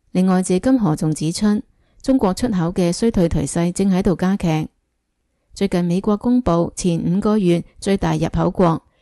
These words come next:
已經由墨西哥取代中國，就連加拿大亦都超越中國，位居第二。今年前五個月，美國從墨西哥入口一千九百五十億美元，加拿大一千七百六十億美元，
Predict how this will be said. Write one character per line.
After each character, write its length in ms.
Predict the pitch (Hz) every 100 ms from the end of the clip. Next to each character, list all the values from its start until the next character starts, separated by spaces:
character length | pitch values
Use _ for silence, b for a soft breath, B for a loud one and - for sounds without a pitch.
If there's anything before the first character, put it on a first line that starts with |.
| -
已 100 | 196
經 200 | 254 269
由 160 | 170 147
墨 160 | 156
西 260 | - 214 214
哥 280 | 208 208 202
取 180 | - 160
代 160 | 160 151
中 180 | 180
國， 300 | 180 165 160 226 _ _ _ _ _ -
就 160 | 190
連 220 | 180 165 170
加 140 | 240
拿 140 | 180
大 220 | 151 160 156
亦 180 | 160
都 200 | 147 214
超 160 | 220 220
越 100 | 175
中 220 | - 196
國， 240 | 175 160 -
位 160 | 160
居 180 | 147 185
第 120 | 190
二。 260 | 156 151 160 156 - _ _ _ _ _ _ _ _ _ -
今 180 | 285 240
年 160 | 160
前 220 | 156 160 151 165
五 80 |
個 200 | 180 185
月， 260 | 180 165 160 _ _
美 120 | 180
國 200 | 208 214
從 180 | 208 170
墨 140 | 160 151
西 240 | - 226
哥 320 | 220 220 220
入 100 | 190 -
口 240 | 170 170
一 120 | 226
千 260 | - 254 254
九 160 | 160 170
百 160 | 175 -
五 80 | 170
十 100 | 165
億 140 | 190 190
美 200 | 160 160
元， 340 | 160 151 151 _ _ _ _
加 120 | 240
拿 140 | 233 165
大 220 | 165 165
一 160 | - 233
千 240 | - 247
七 140 | 262
百 180 | - 170
六 140 | - 156
十 120 | 165
億 140 | 180
美 200 | 196 156
元， 320 | 160 160 151